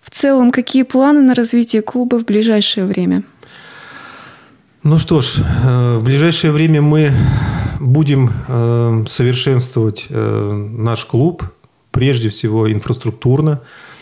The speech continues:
Speaker 2: Нам необходимо, э, сделать, э, сейчас вот, э, манеж, который у нас имеется в школе футбола, небольшой, э,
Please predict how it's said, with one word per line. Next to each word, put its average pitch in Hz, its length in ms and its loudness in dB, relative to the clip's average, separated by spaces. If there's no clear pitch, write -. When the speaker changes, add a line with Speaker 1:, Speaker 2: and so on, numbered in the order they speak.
Speaker 2:
Нам 120 360 0
необходимо, 113 760 0
э, 107 280 -2
сделать, 110 480 -4
э, 107 300 -2
сейчас - 380 -4
вот, 113 180 -6
э, 110 220 -4
манеж, 113 380 -2
который 110 260 -4
у 107 40 -2
нас 110 240 -4
имеется 110 380 -2
в 101 40 -10
школе 110 240 -4
футбола, 156 400 -2
небольшой, 120 600 0
э, - 20 -6